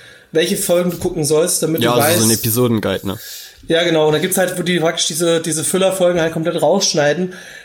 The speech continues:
Speaker 1: Walking Dead hat sehr, sehr lange mit einem ganz kleinen Schlenker nach unten eine sehr hohe Qualität gehalten,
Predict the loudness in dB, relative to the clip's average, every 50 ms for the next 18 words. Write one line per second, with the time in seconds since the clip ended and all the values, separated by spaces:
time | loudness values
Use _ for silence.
0 | -18 -8 -2 0 2 2 2 2 0 0 0 0 0 -2 -2 -2 -4 -4 -4 -6
1 | -12 -10 -8 -4 0 0 2 2 2 2 0 0 0 0 2 2 2 2 2 2
2 | 2 2 0 -2 -6 -12 -20 _ _ _ _ -6 -4 -4 -4 -2 -2 -2 0 0
3 | 2 2 2 2 0 0 0 2 2 2 0 0 0 0 0 2 0 0 0 -2
4 | -2 0 0 0 0 -2 -4 -4 -2 0 0 0 0 2 0 0 2 2 2 0
5 | 0 0 -2 -2 -2 -2 -2 -2 -2 -2 -2 0 0 0 0 0 -2 -4 -4 -6
6 | -8